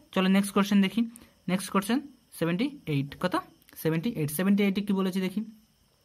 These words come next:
এক ব্যক্তি ভ্রমণ, ভ্রমণ শেষ করার পর হিসেব করে দেখলেন যে তিনি যতদিন ভ্রমণ করেছিলেন,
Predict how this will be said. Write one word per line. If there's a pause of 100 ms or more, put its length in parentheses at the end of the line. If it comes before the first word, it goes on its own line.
(160)
এক
ব্যক্তি
ভ্রমণ, (160)
ভ্রমণ
শেষ
করার
পর (400)
হিসেব
করে
দেখলেন
যে
তিনি (340)
যতদিন
ভ্রমণ
করেছিলেন,